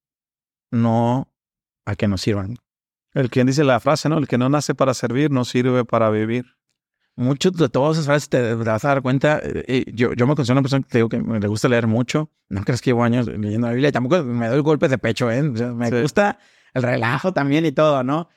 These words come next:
Speaker 1: No, no soy así el de, "Ay, güey", no, no, no, no, no. Pero me di cuenta, Jorge, que después de leer leído del Tony, libros de Tony Robbins, de Robert
Speaker 2: Sí.
Speaker 1: Kiyosaki, de, de un montón
Speaker 2: Todo.
Speaker 1: de gente, dices,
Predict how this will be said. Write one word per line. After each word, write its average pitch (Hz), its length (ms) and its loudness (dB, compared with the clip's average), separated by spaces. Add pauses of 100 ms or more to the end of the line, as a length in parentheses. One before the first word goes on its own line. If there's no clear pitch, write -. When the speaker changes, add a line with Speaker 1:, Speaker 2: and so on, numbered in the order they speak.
(140)
Speaker 1:
No, 139 160 2
no 160 160 4
soy 151 180 2
así 147 200 2
el 135 80 2
de, 123 100 2
"Ay, 160 380 -2
güey", 131 140 2
no, 113 120 0
no, 113 160 0
no, 98 180 -6
no, 110 220 -6
no. 117 460 -4
Pero 135 420 0 (240)
me 120 160 -2
di 135 140 2
cuenta, 131 480 0
Jorge, 123 460 -4 (520)
que 131 140 0
después 127 260 0
de 165 80 4
leer 127 220 0
leído 143 360 2
del 123 220 2
Tony, 127 300 0
libros 123 400 0
de 127 80 -4
Tony 135 240 2
Robbins, 120 400 0
de 120 80 2
Robert 117 240 0
Speaker 2:
Sí. 117 60 -2
Speaker 1:
Kiyosaki, 120 560 0
de, 110 640 -2
de 135 200 0
un 170 60 2
montón 196 240 2
Speaker 2:
Todo. 147 220 0
Speaker 1:
de 175 60 0
gente, 190 380 0 (460)
dices, 147 300 -8